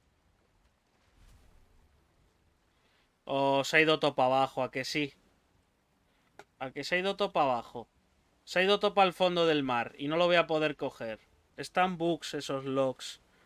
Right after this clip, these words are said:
Ah, se llama salmón en la traducción, pero es logs en realidad. Ah, vale, vale, vale, vale. Ya decía yo, digo, ¿qué coño pone ahí?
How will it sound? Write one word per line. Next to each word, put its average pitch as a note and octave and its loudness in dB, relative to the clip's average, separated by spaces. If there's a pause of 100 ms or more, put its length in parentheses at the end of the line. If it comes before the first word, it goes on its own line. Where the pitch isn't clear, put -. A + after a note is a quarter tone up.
Ah, A3+ 2 (480)
se - -6
llama F3 0
salmón F#3 2
en G#3 4
la G3 4
traducción, F3+ -2
pero F3 0
es E3+ -4
logs F#3+ 2
en F#3 -2
realidad. B2+ -2
Ah, D#3+ 6
vale, C#3+ 2
vale, C3 0
vale, B2+ 0
vale. B2 -4 (720)
Ya C#3+ -4
decía C#3+ 2
yo, C3+ 0
digo, D#3+ 2
¿qué C#3+ -4
coño C#3+ -4
pone B2+ -6
ahí? A#3 -6